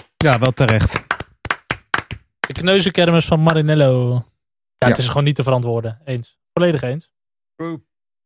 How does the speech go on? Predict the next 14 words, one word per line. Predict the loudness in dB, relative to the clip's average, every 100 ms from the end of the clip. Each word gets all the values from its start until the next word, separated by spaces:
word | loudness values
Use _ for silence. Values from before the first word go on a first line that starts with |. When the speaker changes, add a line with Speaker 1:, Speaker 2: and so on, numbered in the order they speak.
| _
Speaker 2:
True, | 4 4 4
inderdaad. | 2 2 2 2 -2 -4
Speaker 1:
Exact. | -2 0 0
Speaker 2:
Eens. | -2 _ _ _
Goed, | -2 -2
dan | _
hebben | 0 0
we | 0
nog |
een | -2 0
vraag | 0
van | 0 -2
Ties | -2 -2
Roodhart. | 0 0 2 -2 -4